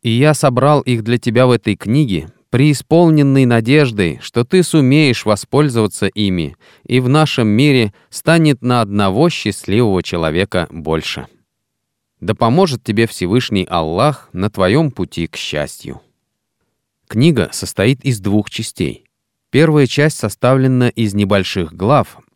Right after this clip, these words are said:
«Рецептов счастья». В них, читатель, ты найдешь коранические аяты,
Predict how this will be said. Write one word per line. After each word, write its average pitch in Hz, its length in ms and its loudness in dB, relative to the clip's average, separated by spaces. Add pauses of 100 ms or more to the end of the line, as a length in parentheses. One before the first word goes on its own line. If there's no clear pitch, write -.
(140)
«Рецептов 123 600 -4
счастья». - 580 -8 (560)
В 90 120 -6
них, 135 300 2
читатель, 82 680 -6
ты 117 200 0
найдешь 127 480 2
коранические 101 760 -4
аяты, 85 640 -4